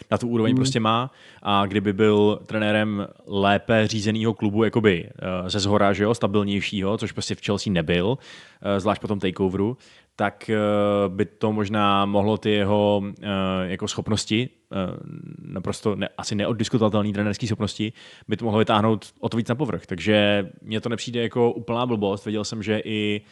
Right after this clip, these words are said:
Speaker 1: eh, fanoušci Liverpoolu, eh, třeba na Redditu a tak, eh, nebo prostě třeba v diskuzích na B B C, eh, tak tam posílají takový ty své S M S ky, eh, tak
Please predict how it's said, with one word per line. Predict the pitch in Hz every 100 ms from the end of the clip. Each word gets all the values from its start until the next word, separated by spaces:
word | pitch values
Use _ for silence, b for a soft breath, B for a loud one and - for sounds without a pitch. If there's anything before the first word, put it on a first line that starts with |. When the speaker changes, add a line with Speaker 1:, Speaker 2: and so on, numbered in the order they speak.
| b b
Speaker 1:
eh, | - 104
fanoušci | 98 107 110 -
Liverpoolu, | 113 104 98 107 104 104 104 110 98 101
eh, |
třeba | 95 107
na | 101
Redditu | 98 98 107
a |
tak, | 110 101 101 -
eh, | 101 101 98 95 95 95 92
nebo | 95 95 98
prostě | 92 -
třeba | 98 98
v |
diskuzích | 92 - 101
na | 104
B | 95
B | 90
C, | 98 98 95 101
eh, | 90
tak | 95
tam | 110
posílají | 85 104 104
takový | 95 104
ty |
své | 92 104
S | -
M | 98 95
S |
ky, | - - B B B B 101
eh, | 101
tak | 101 -